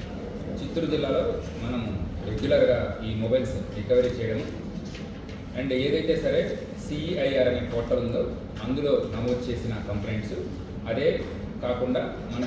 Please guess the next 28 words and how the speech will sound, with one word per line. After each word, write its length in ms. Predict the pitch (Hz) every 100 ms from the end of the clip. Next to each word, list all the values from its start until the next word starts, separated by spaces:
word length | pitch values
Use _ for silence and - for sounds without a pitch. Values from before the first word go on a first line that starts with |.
| -
చిత్తూరు 260 | - 165 147
జిల్లాకు 240 | 143 127 131
సంబంధించిన 400 | 123 120 120 135 - - - -
చాట్ 240 | 127 143 135
బాట్ 200 | 120 101 - - - - 120
ఉన్న 80 | 127 123
నెంబర్లో 380 | 123 127 131 127 120
వచ్చిన 240 | - 127 113
కంప్లైంట్స్, 360 | 107 104 107 - -
వీటన్నిటిని 440 | 127 120 123 127 123
కూడా 120 | - 113
తీసుకొని 360 | 104 104 104 -
రెగ్యులర్గా 380 | 113 123 123 101 110
మనం 100 | 120 110
మొబైల్స్ 260 | 117 - 104
రికవరీ 240 | 104 101
చేస్తున్నాము. 480 | 95 - - - - - - - - - - - - - 131
ఇప్పటి 220 | 127 123
వరకు 240 | 165 165 247 262 131
మొత్తం 220 | 123 180 -
పన్నెండు 280 | 127 139 143 123
దశల్లో 380 | 120 117 139 - - - - - - 117
మూడు 200 | 135 170 165
వేల 160 | 156 160 143
ఏడు 120 | 143 139
వందల 220 | 135 131 -
తొంభై 200 | 120 123
ఒక్క 100 | 123